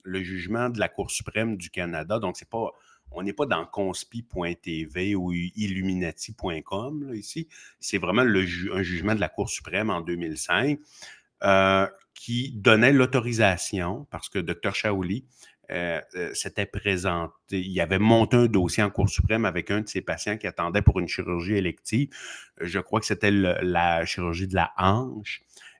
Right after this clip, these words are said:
Et, euh, finalement, la Cour suprême lui a donné raison. Et je cite le, le, encore une fois, le, le, le magistrat en question,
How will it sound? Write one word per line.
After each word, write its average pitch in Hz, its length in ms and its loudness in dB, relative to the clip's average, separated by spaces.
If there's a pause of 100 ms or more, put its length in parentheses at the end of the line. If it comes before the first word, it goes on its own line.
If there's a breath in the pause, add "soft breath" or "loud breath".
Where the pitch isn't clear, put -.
(180)
Et, 110 540 8
euh, 90 720 4
finalement, 104 340 -2
la 131 140 4
Cour 110 160 0
suprême 135 320 2
lui 104 120 2
a 90 80 2
donné 92 300 -2
raison. 92 680 -2 (100)
Et 101 400 -2
je 82 120 -6
cite - 340 0 (160)
le, 85 380 0
le, 82 340 -6
encore 90 360 -4
une 82 120 -8
fois, 104 180 -2
le, 90 220 -2
le, 78 280 -10
le 80 180 -12
magistrat 82 600 -6
en 95 80 -4
question, 98 500 -6